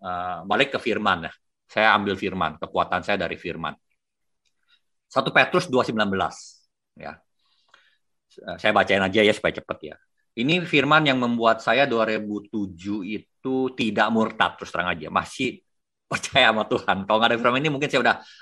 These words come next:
"Ah, ngapain lah saya ikut Tuhan, capek deh." <laughs> Ya, jadi ini begini bunyinya, satu Petrus dua sembilan belas. "Sebab adalah kasih karunia jika seorang karena sadar akan kehendak Allah,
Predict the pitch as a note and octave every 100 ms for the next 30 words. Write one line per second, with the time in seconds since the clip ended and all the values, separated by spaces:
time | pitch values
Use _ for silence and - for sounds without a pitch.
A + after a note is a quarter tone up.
0 | F#3 F3 C#3+ D#3 D3+ F3 E3 D3+ - C#3+
1 | D3 D3 C3 _ _ _ C3+ C3+ - A#2+
2 | A#2+ C3+ C#3 - G3 - A#2+ G2+ _ -
3 | G2 G#2 F#2+ G2+ A#2+ B2 A#2 G#2+ A2+ G2+
4 | F2+ F2+ E2+ D#2 - - F2+ - A2+ -
5 | G2 A2+ E3+ G3+ C#3 B2+ A2+ G#2+ D#2+ -
6 | - _ _ - - _ _ _ - C#3
7 | D3+ - C#3+ C#3+ F#3 F#3 D3 - C#3+ C#3
8 | B2 B2+ C3+ C3 B2+ A#2+ B2 A#2 - -
9 | C3+ - A#2 A#2+ C#3 E3 D#3 A#2 A2+ A2+
10 | A2+ A2 - A2+ G2+ G2 A#2 - G2 -
11 | G2 G#2 G2+ G2+ F2+ - - C#2+ C#2+